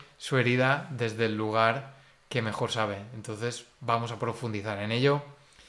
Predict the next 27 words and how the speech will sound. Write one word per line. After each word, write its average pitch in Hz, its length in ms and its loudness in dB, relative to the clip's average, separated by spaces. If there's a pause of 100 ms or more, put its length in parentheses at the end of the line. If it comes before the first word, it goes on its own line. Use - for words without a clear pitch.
(260)
Y 110 560 2
chicas, 160 380 2
ha 147 60 -2
sido 131 220 4
un 117 100 0
placer. 156 580 4 (680)
Espero 123 380 4
veros 143 460 6 (260)
en 113 100 -6
el 107 80 -4
próximo 120 460 0
directo. 131 640 4 (460)
Ha 127 120 0
sido 135 580 2 (1000)
un 135 140 4
honor 156 500 2
poder 123 240 0
serviros 143 720 2 (120)
y 120 140 -2
haber 113 380 -2 (180)
estado 113 640 -2
aquí 120 280 -6
y 113 100 -2
ahora. 151 580 2 (540)
Gracias 131 420 2
por 160 240 -4
permitirme 139 680 -2